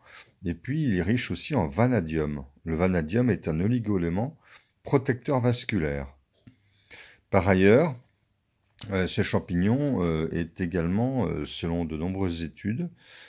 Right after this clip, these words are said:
dont les premières datent de dix-neuf cent quatre-vingt-quatre, euh, constitue un excellent anti-diabétique,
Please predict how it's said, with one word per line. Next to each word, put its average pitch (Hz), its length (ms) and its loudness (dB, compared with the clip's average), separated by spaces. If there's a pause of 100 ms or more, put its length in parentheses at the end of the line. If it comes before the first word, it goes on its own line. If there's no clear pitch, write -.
(120)
dont 80 80 -6
les 82 140 0
premières 90 420 0
datent 80 300 -2
de 73 100 -6
dix-neuf 82 340 -4
cent 90 200 -6
quatre-vingt-quatre, 82 880 -6 (640)
euh, 78 720 0
constitue 92 560 -6
un 98 140 2
excellent 95 640 -2
anti-diabétique, 92 1800 -4